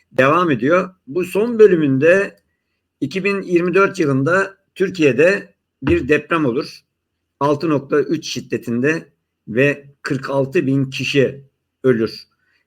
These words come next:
Ve doğal olarak da soru şu. Ve bu deprem de ilginç bir şekilde yerin altında makineler tarafından gerçekleştirilir. Simpsonlar ne diyor?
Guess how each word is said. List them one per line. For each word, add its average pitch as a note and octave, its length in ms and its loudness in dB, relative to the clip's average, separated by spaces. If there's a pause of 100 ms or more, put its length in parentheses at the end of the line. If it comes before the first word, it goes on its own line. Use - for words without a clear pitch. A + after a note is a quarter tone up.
Ve C3 140 -2
doğal D#3+ 280 4
olarak B2 380 0
da D3 80 2
soru C#3 300 -2
şu. - 400 -2 (360)
Ve C#3+ 280 2
bu F#3+ 120 -2
deprem F#3+ 420 2
de E3+ 100 2
ilginç E3+ 420 -2
bir D#3 40 -8
şekilde C#3+ 720 -2 (600)
yerin E3 380 0 (120)
altında D#3+ 600 -2
makineler F3+ 640 0
tarafından D#3+ 680 0 (240)
gerçekleştirilir. A#2 1120 0 (320)
Simpsonlar C3+ 600 -6
ne C3 140 -2
diyor? B2 280 -2